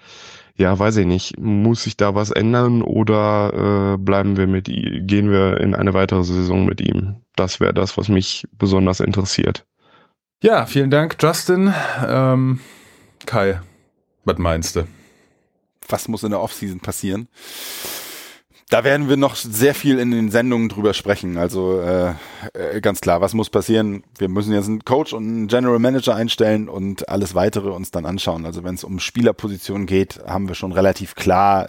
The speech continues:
Speaker 3: die ganze Saison drüber gesprochen, ähm, äh, was da passieren muss. Ähm, das werden wir auf alle Fälle weiter in der Offseason beobachten und auch besprechen. Und ob wir weiter mit Bryce Young gehen, ist, ähm, überhaupt keine Frage.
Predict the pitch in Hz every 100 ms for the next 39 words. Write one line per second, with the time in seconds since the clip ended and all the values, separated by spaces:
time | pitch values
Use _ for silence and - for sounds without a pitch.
0 | - 98 90 85 92 87 95 98 87 101
1 | 101 95 - 92 117 127 107 - - -
2 | - - - - 110 107 104 101 101 92
3 | _ _ _ _ - - 120 98 110 -
4 | 113 - 113 117 107 104 107 131 135 -
5 | - 107 104 104 98 95 98 92 104 -
6 | 101 104 95 90 92 95 104 92 90 101
7 | 90 90 92 - 104 92 90 92 95 -
8 | 95 90 - 87 - 87 - - 113 135
9 | 131 127 - - - - - - - _
10 | _ 131 139 117 127 127 135 127 107 117
11 | 104 110 131 123 123 120 110 - - -
12 | 113 117 110 110 110 110 107 101 _ _
13 | 143 123 110 - 95 87 - 82 87 113
14 | 127